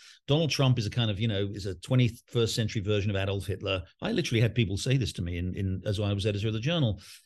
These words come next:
Uh, "Donald Trump is a kind of Adolf Hitler, and we've got to oppose him. We've got to, it's no longer just enough to tell the story or, you know, interpret the story. We've actually got to be actively opposing him." And that drove them mad, quite frankly. And it drove them, you know, as, as Donald Trump,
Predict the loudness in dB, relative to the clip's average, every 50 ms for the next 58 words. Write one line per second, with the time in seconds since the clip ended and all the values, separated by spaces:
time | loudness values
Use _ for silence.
0 | _ -6 -4 -4 -2 0 4 4 6 6 6 4 4 4 4 4 4 4 2 2
1 | 2 2 2 2 0 -2 -2 -2 0 0 0 2 2 0 0 0 0 0 2 2
2 | 4 4 4 4 4 2 2 2 2 2 2 2 0 0 4 4 6 6 4 2
3 | -4 -8 -8 -6 -6 -4 -2 -2 -2 -2 -4 -2 2 2 4 6 6 6 4 4
4 | 2 -2 -4 -4 -4 -2 -2 -2 -4 -4 -8 -4 -2 0 0 0 0 -2 -2 -2
5 | -2 0 2 2 2 0 0 -2 -4 -8 -16 -8 -2 0 0 2 2 0 2 4
6 | 4 4 4 2 -2 -4 -4 -2 0 0 2 2 2 2 2 2 0 0 -2 -4
7 | -4 -2 -2 -2 -2 -4 -4 -4 -4 -4 -4 -2 -2 0 0 2 2 0 0 0
8 | 0 0 0 0 -2 -4 -4 -6 -6 -10 -12 -16 -18 -18 -18 -18 -20 _ _ _
9 | 0 2 2 4 2 4 4 4 4 2 2 0 2 2 2 4 4 6 6 6
10 | 6 4 2 0 0 -2 -2 -6 -8 -8 -8 -6 -6 -6 -6 -6 -2 0 2 4
11 | 4 4 2 4 4 4 4 4 4 2 0 0 0 0 0 0 -2 -2 -2 -4
12 | -2 -2 -2 -2 0 -2 2 4 6 4 4 2